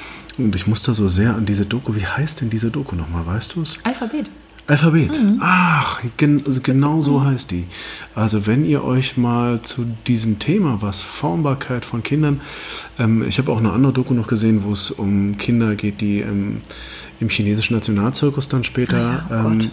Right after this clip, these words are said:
Speaker 1: oder für den, äh, chinesischen Nationalzirkus ausgebildet werden sollen.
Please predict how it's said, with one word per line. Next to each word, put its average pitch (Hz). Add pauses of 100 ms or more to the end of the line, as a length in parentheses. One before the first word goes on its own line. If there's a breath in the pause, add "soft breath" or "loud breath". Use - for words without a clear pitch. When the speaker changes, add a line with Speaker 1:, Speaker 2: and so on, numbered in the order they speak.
Speaker 1:
oder 107
für 151
den, 113 (520 loud breath)
äh, 104
chinesischen 113
Nationalzirkus 113
ausgebildet 117
werden 113
sollen. 110